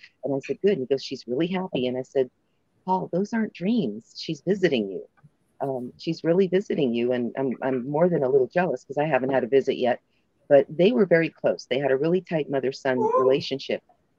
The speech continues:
And so I asked him, "What does she look like?" And he said, "Oh, she looks like she did when we were, like, in high school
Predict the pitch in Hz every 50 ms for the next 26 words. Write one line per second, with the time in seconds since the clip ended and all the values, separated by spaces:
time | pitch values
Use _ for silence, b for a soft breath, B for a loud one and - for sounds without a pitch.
0 | _ _ _ _ _ - 147 147 143 139 139 139 139 - - 170 147 143 139 -
1 | - 139 131 143 151 - 151 - - 170 151 135 135 147 147 - 151 143 170 226
2 | - - 135 117 - 143 143 143 143 - 147 147 170 185 196 196 - - 175 165
3 | 175 175 - _ - 165 156 151 - - - 160 160 - 147 151 151 143 - 143
4 | 139 139 139 135 139 - - - 143 147 147 147 139 139 135 131 127 127 131 -
5 | 127 135 160 196 226 247 - - - 120 - -